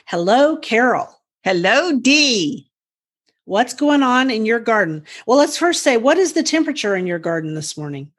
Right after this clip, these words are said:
Speaker 2: Let's see. I look at seventy-two degrees.
Speaker 1: It's only seventy-three here, too.
Speaker 2: I just heard your thing <laughs> go off.
Speaker 1: You heard Siri? <laughs> Yeah, Siri likes to talk. Anyway,
Speaker 2: Yeah.
Speaker 1: keep going.
Speaker 2: Okay, so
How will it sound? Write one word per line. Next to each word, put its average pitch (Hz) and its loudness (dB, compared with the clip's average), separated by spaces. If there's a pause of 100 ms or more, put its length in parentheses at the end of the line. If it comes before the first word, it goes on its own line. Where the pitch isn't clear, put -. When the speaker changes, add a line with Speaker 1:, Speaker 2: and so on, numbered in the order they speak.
(100)
Speaker 2:
Let's 226 -2
see. 208 2
I 160 2
look 175 -4
at - -14 (160)
seventy-two 202 0
degrees. 220 0 (640)
Speaker 1:
It's - 0
only 233 2
seventy-three 247 0
here, 262 0
too. 240 0 (840)
Speaker 2:
I 143 0
just 196 2
heard 202 2
your 175 -2
thing 196 0
<laughs> - -18
go - -6
off. - -10 (380)
Speaker 1:
You 220 0
heard 247 2
Siri? 254 2
<laughs> - -20 (320)
Yeah, 226 4
Siri 226 0
likes 202 -2
to 208 -6
talk. 156 -8 (200)
Anyway, 233 2
Speaker 2:
Yeah. 180 2
Speaker 1:
keep 381 0
going. 277 -4 (360)
Speaker 2:
Okay, 240 0
so 233 0